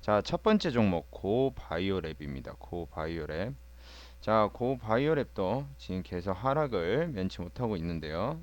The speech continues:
자, 이 종목 같은 경우에도, 어, 지금은 삼만 팔천 원을 지켜줬어야 됐었습니다. 이 삼만 팔천 원이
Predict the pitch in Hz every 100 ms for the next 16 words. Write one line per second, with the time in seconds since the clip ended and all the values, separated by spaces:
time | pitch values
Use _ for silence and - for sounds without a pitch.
0 | 156 - 80 95 101 117 120 107 101 107
1 | 90 90 85 104 101 - - - - -
2 | - 120 131 135 135 135 - 143 156 180
3 | 175 170 - 226 233 208 208 226 - 247
4 | 226 185 127 120 113 113 110 - 156 190
5 | - 117 - 190 185 139 107 92 80 -
6 | 95 95 - 78 71 76 123 135 - 78
7 | 85 107 113 101 117 104 131 104 95 92